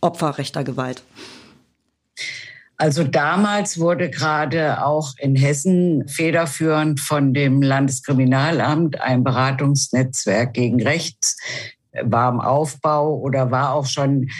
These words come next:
Speaker 2: implementiert. Da bekamen wir zum Teil Hilfsangebote und wir bekamen Hilfsangebote vom mobilen Beratungsteam gegen rechts aus Kassel.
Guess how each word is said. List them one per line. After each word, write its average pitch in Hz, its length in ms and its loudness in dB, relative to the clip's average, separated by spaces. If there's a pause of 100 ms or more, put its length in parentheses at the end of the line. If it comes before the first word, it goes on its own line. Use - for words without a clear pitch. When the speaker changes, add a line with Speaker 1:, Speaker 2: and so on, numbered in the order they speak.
(240)
Speaker 2:
implementiert. 147 1120 2 (640)
Da 160 220 2
bekamen 190 680 0
wir 180 580 0
zum 175 320 0
Teil 165 680 0
Hilfsangebote 175 1300 0 (460)
und 185 380 2
wir 170 120 0
bekamen 156 640 0
Hilfsangebote 147 1160 0
vom 139 260 2
mobilen 147 640 2
Beratungsteam 139 920 0
gegen 127 320 0
rechts 135 420 0
aus 127 300 -2
Kassel. 214 520 0